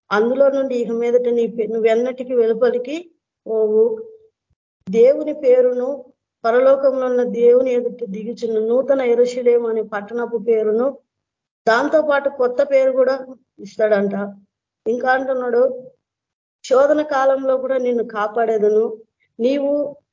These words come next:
నా ఓర్పు విషయమైన వాక్యమును గైకొంటివి కనుక భూనివాసులను శోధించుటకు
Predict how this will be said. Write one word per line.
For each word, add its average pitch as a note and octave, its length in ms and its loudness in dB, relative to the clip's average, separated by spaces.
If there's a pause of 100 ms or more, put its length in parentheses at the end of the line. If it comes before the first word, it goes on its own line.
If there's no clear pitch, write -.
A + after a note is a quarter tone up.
నా A3+ 160 2
ఓర్పు B3+ 420 4
విషయమైన C#4 720 0
వాక్యమును A#3 720 -4
గైకొంటివి B3+ 720 0
కనుక A3+ 640 -2 (680)
భూనివాసులను C#4 880 0
శోధించుటకు B3 1120 0